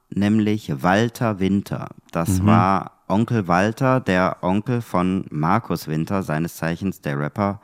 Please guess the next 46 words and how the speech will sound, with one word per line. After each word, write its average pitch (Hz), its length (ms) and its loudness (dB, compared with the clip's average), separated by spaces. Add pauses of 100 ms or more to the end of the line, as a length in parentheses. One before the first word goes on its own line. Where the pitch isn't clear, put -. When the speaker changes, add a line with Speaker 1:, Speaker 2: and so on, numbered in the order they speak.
(160)
Speaker 1:
Mackes. - 540 -6
Speaker 2:
Ja, 90 160 0 (260)
Markus 95 320 -4
Winter. 95 120 4
Speaker 1:
Und 92 260 2 (200)
der 143 540 2 (340)
ist - 180 -6
so 113 60 4
ein 107 140 4
richtiger 104 360 0
Digger, 139 440 -2 (300)
der 65 280 -6
Onkel 76 340 -6
Walter. 64 360 -8
Der 127 120 -8
Speaker 2:
Walter 135 260 6
Winter, 110 340 6
ja? 95 120 0
Speaker 1:
der 95 180 2
ist, - 120 -4
ja, 85 200 2
der 87 100 4
Speaker 2:
Mhm. - 20 4
Speaker 1:
ist, - 260 -6
der 95 80 -2
kennt 107 220 -2
sich 104 180 -8
sehr 113 220 2
gut 120 180 -2
aus 113 200 -2
mit 120 120 -2
Musik 110 360 0
und 92 120 0
der 95 280 2 (260)
kannte 113 260 2
sich 104 220 -4
so 107 300 4
gut 143 260 0
aus, 113 280 2
dass 107 180 -2
er 101 140 0 (100)
irgend 123 380 -2
so 110 100 -2
eine 101 340 0 (260)
neu 104 300 4
erscheinende 107 1120 2